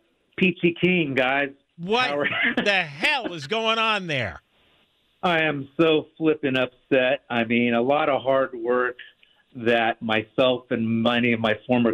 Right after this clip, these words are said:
Speaker 1: colleagues put in to make Culver City a pretty cool place to reside and live and,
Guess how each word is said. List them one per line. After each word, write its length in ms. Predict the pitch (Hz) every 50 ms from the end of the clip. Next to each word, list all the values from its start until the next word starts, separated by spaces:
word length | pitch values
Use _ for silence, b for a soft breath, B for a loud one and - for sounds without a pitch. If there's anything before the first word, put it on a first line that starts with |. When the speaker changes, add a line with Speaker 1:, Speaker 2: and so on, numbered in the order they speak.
| - -
Speaker 1:
colleagues 340 | - 113 113 113 113 113 - _ -
put 160 | - 123 113
in 140 | 117 117 113 113
to 60 | 113
make 220 | 113 117 113 113 -
Culver 300 | - 123 120 117 117 113 113 -
City 240 | 135 123 127 123 117
a 60 | 113
pretty 360 | 113 - - 139 135 131 - - b b b b - - -
cool 240 | - 170 151 139 135 - -
place 300 | 139 131 117 123 120 117 - _
to 80 | - 113
reside 560 | 110 113 110 107 120 110 113 120 120 117 117
and 220 | 117 113 113 107 110
live 280 | 117 120 120 120 120
and, 120 | 117 113